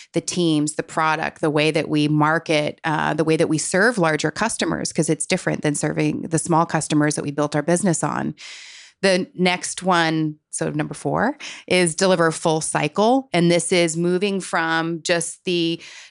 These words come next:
development of pipeline by a lot of the S D R reps, which is where the company started and the sales engagement category started, and moving that through the entire revenue life cycle. So also looking at how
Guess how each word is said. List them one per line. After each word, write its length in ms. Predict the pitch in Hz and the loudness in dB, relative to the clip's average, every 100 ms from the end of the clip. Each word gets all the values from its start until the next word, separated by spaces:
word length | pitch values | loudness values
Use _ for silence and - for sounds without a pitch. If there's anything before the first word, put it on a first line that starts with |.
| - | -4
development 480 | 180 180 180 185 170 | 0 2 2 2 0
of 120 | - | 0
pipeline 720 | - 175 - 180 170 165 170 | -2 -2 0 2 4 4 0
by 380 | 160 160 165 151 | 0 0 0 0
a 120 | 156 | 0
lot 200 | 151 156 | 0 0
of 200 | 156 151 | 0 0
the 260 | 156 156 151 | 0 0 0
S 140 | 165 | -4
D 160 | - 160 | -2 0
R 420 | 160 170 180 180 _ - | 2 2 0 -2 _ -2
reps, 440 | 196 202 - - | 0 0 -2 -4
which 160 | 180 - | -4 -4
is 160 | 156 | -2
where 240 | 170 160 160 | 0 0 0
the 80 | 160 | 0
company 360 | 170 160 170 | -2 -2 -4
started 380 | 160 170 165 175 | -2 -2 0 0
and 80 | 160 | 0
the 40 | |
sales 260 | 156 151 160 | 0 -2 0
engagement 360 | 147 147 - | -2 -2 -6
category 460 | - 156 170 190 190 | -4 -2 0 2 2
started, 560 | 196 214 208 240 247 - - - - | 2 2 4 4 2 -4 -12 -12 -4
and 200 | 185 185 | 2 4
moving 360 | 185 185 185 175 | 6 4 4 2
that 260 | 160 160 - | 0 -2 -6
through 220 | 190 175 | -2 2
the 100 | 170 | 2
entire 640 | 160 - - 175 170 170 | 0 -2 0 2 4 2
revenue 340 | 160 160 156 156 | 2 2 2 0
life 220 | 156 147 | -2 -4
cycle. 460 | - 117 - - | -6 -8 -6 -6
So 320 | 165 - 160 151 | -4 0 2 2
also 360 | 165 165 - | 0 0 -2
looking 320 | 160 151 165 | -4 -4 -6
at 80 | 156 | -6
how 460 | - 160 151 156 | -4 -2 0 0